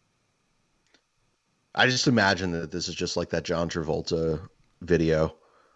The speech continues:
I can't remember the movie.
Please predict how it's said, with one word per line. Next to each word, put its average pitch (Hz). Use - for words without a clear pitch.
I -
can't 92
remember 80
the 76
movie. 78